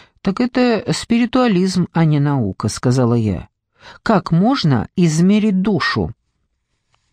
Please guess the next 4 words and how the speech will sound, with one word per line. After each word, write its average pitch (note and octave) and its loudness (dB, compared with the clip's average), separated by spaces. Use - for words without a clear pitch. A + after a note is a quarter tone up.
Финстерн A#3 2
снова G3+ 2
дернул D#3 2
глазом A3 0